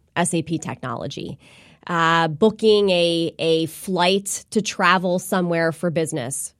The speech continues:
S A P technology. Filing our fun expense reports after that business trip, S A P technology. Uh, and the list goes on and on.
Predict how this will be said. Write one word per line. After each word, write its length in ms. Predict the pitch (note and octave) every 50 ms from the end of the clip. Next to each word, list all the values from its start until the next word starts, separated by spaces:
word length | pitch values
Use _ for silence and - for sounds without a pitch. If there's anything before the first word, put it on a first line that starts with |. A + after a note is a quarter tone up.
| _ -
S 160 | F3 F3+ -
A 80 | D#3+
P 180 | D#3+ - E3 D#3+
technology. 760 | - E3+ C3+ C3 C3 C3 B2+ B2+ A#2+ C3 C3 C3+ B2 B2+ C3 - _ _ _
Filing 680 | _ - - A3 G3+ G#3 G#3+ G#3+ G#3 G#3 G3+ G3+ G3 F#3+
our 240 | F3 E3 E3 E3+ E3+
fun 460 | - - - A#3 G#3+ G#3+ G#3+ A3 G#3+ - -
expense 580 | G3 - - - - - A3+ A3+ A3+ A3+ -
reports 580 | G3+ F#3+ F#3+ - G3 F3+ D#3 D3+ C#3 D#3 - - - - -
after 380 | F3+ F#3+ G#3+ - - G#3+ G3+
that 200 | F#3+ F3+ E3 E3+
business 360 | D#3 F3+ E3+ D3 E3 D#3 D3+ -
trip, 240 | - F3 C#3 - - - _ _ _ _ _ _
S 180 | - D3+ D#3+ -
A 80 | D#3+ D3
P 160 | - D3+ C3
technology. 800 | - - - - - - - F2 F2+ - - - - - C#3+ - - - - - - - - _
Uh, 140 | - F#3+ F#3+ -
and 140 | A#3+ B3 A#3+
the 80 | A3+
list 300 | A3 A3+ C4 D4 - -
goes 220 | - B3+ A3 G#3+ -
on 240 | - D3 D#3 D#3+ D#3+
and 140 | D#3 D3 A2+
on. 540 | - C3+ C#3 C3+ F2+ E2 - - - -